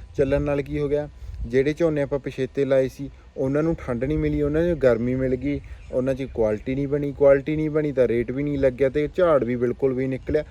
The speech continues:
ਉਸ ਤੋਂ ਬਾਅਦ ਕਲਾਈਮੇਟ ਚੇਂਜ ਦਾ ਆਪਣਾ ਇਫੈਕਟ ਫਿਰ ਦੂਜੀ ਫਸਲ 'ਤੇ ਪਿਆ, ਕਣਕ। ਕਣਕ ਨੂੰ ਕੀ ਚਾਹੀਦੀ ਸੀ? ਪੂਰੀ ਠੰਡ। ਚੰਗਾ ਕੋਰਾ ਪੈਣਾ ਚਾਹੀਦਾ। ਕਣਕ ਤੇ ਸੁੰਡੀ ਸਾਡੀ ਮਰ ਜਾਂਦੀ ਹੈ ਸਾਰੀ,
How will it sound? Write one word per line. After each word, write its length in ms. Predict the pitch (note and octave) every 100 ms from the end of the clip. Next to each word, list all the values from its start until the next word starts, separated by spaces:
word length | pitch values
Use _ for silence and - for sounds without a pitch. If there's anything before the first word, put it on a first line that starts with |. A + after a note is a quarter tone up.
| - -
ਉਸ 220 | - E3+ E3+
ਤੋਂ 120 | F#3+
ਬਾਅਦ 260 | D#3 D#3 F3 F3 F#3 F3
ਕਲਾਈਮੇਟ 420 | D#3+ D3 D3+ D#3
ਚੇਂਜ 240 | C#3+ D3 D3
ਦਾ 60 |
ਆਪਣਾ 200 | D3 D3+
ਇਫੈਕਟ 320 | D3 D3 -
ਫਿਰ 260 | C3+ C#3+ C#3
ਦੂਜੀ 260 | D3 C#3+ D3
ਫਸਲ 300 | D3+ C#3+ D3
'ਤੇ 100 | D3
ਪਿਆ, 140 | D3+
ਕਣਕ। 420 | D3 C#3 C3 C#3+ - - -
ਕਣਕ 300 | C#3+ D3 C#3+
ਨੂੰ 140 | E3+ E3
ਕੀ 100 | F3
ਚਾਹੀਦੀ 320 | F3+ F3+ F3+
ਸੀ? 140 | F#3
ਪੂਰੀ 360 | E3 E3 D#3+ D#3
ਠੰਡ। 340 | D#3+ C#3+ D3+ F3 D3+ - - - - - - - - - -
ਚੰਗਾ 280 | C#3+ C#3 C#3
ਕੋਰਾ 400 | - C3+ C3 C3+
ਪੈਣਾ 260 | C3 C#3 C3+
ਚਾਹੀਦਾ। 260 | C#3 D3
ਕਣਕ 320 | C#3+ C#3 C3+
ਤੇ 140 | C#3 C#3
ਸੁੰਡੀ 300 | C3+ C3+ D3
ਸਾਡੀ 260 | D3 C#3+
ਮਰ 240 | C#3+ B2+ A2+
ਜਾਂਦੀ 300 | B2+ C3+ D3+
ਹੈ 60 |
ਸਾਰੀ, 260 | C#3+ C#3+ C#3+